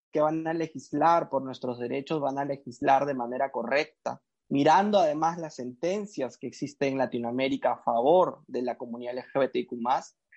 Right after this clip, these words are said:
y que el presidente o las y los funcionarios que lleguen al ministerio van a seguir protegiéndonos de la violencia estructural que,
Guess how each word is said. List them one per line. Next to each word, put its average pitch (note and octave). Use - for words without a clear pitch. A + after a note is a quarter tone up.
y D3
que C#3+
el C3+
presidente D3
o C3+
las C#3+
y C#3+
los C3
funcionarios C3+
que B2
lleguen C3+
al B2+
ministerio D3
van D#3
a D#3+
seguir C#3+
protegiéndonos C#3
de C3
la A2+
violencia C#3+
estructural B2+
que, A#2